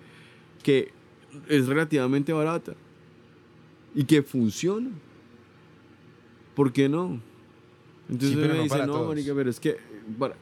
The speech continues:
Speaker 1: no para todos, ¿por qué
Speaker 2: No
Speaker 1: no?
Speaker 2: para todos.
Speaker 1: ¿Por qué no para todos? Porque, eh, ellos lo pueden usar".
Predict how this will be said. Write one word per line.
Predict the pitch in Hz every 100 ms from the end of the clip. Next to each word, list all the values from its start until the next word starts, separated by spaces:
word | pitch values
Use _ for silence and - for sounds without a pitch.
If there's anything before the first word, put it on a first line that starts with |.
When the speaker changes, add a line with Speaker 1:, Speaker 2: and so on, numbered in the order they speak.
| - - -
Speaker 1:
no | 131 127
para | 151 165
todos, | 147 139 147
¿por | 117
qué |
Speaker 2:
No | 117
Speaker 1:
no? |
Speaker 2:
para | 135 131
todos. | 113 107 92
Speaker 1:
¿Por | - 131
qué | 143
no | 143 151
para | 180 170
todos? | 185 180
Porque, | 147 143
eh, | 160 143 147
ellos | 147 190
lo | 175
pueden | 175 175
usar". | 165 185 185 110